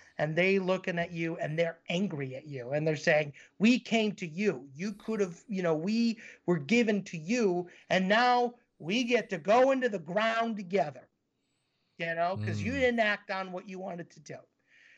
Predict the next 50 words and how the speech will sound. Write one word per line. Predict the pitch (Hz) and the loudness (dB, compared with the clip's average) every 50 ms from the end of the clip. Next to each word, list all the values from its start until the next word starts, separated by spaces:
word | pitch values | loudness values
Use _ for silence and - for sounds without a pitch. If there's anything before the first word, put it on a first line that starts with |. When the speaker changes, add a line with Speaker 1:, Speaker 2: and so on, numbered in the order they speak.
| _ _ - - _ _ - | _ _ -20 -20 _ _ -2
Speaker 1:
And | 190 190 190 190 185 185 185 165 - _ _ _ - - | 0 2 2 2 2 0 -2 -6 -12 _ _ _ -2 2
thank | 254 285 330 311 | 2 2 2 2
Speaker 2:
Mm. | 185 | 2
Speaker 1:
God | 175 254 262 262 254 | 4 4 4 4 4
I | 240 | 4
have | 220 214 214 208 202 | 4 4 2 2 0
Asperger's | 196 190 185 - - 196 180 170 165 160 - | -2 -4 -6 -8 -12 -14 -12 -10 -10 -10 -10
syndrome, | 175 170 156 156 156 156 | -10 -8 -8 -8 -8 -8
because | 165 - 180 170 175 | -6 -4 -4 -2 0
I | 196 226 | 0 0
have | 240 226 208 | -2 -2 -2
no | 208 170 | -4 -4
filter. | - - 180 175 170 - - - - _ _ - _ _ | -2 -2 -2 -2 -2 -4 -6 -8 -10 _ _ -20 _ _
So | - - 196 185 | 0 2 2 4
I | - 226 254 | 4 2 2
could | 247 - 233 - | 0 -2 -6 -6
spit | - - - - 233 220 220 | -8 -10 -4 -2 0 2 2
out | 220 208 202 202 - | 2 2 0 -2 0
all | 214 220 226 | 0 0 0
the | 214 233 226 220 | 0 0 2 2
ideas | 208 208 196 208 208 202 185 170 | 2 2 0 -2 -4 -4 -2 -2
that | 190 185 | 0 0
I | 180 170 | 0 -2
want, | 175 196 180 185 196 | -2 -2 -2 -2 -2
and | 190 175 175 | -4 -4 -4
I | 175 | -2
know | 180 190 190 | 0 0 2
they're | 180 185 180 | 0 0 -2
gonna | 170 180 175 175 | -4 -4 -4 -4
get | 170 180 180 | -4 -2 0
<laughs> | |
out | 170 - 208 | 0 2 2
into | 214 175 190 294 233 | 0 0 0 0 2
the | 262 330 | 2 2
universe | 302 320 392 285 - 381 381 214 269 370 285 - | 2 2 2 2 2 0 -2 0 -2 -2 -4 -4
somehow. | - - - 226 - - 339 - - - - - 233 254 247 - | -2 -2 -2 -2 -2 -2 -2 -2 -2 -6 -10 -10 -8 -8 0 2
Whether | 247 294 294 285 269 285 | 4 4 6 6 4 4
I | - 294 320 339 | 4 4 4 4
make | 330 320 339 349 339 - | 4 4 4 4 4 2
them | - 302 302 294 | 0 0 2 2
or | 269 269 | 0 2
not, | 285 302 302 285 262 208 | 2 2 2 2 2 2
they're | 254 262 240 | 0 0 0
gonna | - - 320 311 285 277 | 2 2 4 4 4 2
be | 240 220 269 269 | 2 0 -4 -2
put | 202 - 294 311 | 0 2 2 2
out | - 311 320 - | 2 2 0 0
in | - 339 214 | -2 -6 -8
the | 240 339 233 | -8 -10 -10
universe. | 269 311 311 285 254 208 196 196 175 - - _ | -10 -10 -8 -6 -6 -6 -8 -10 -20 -20 -20 _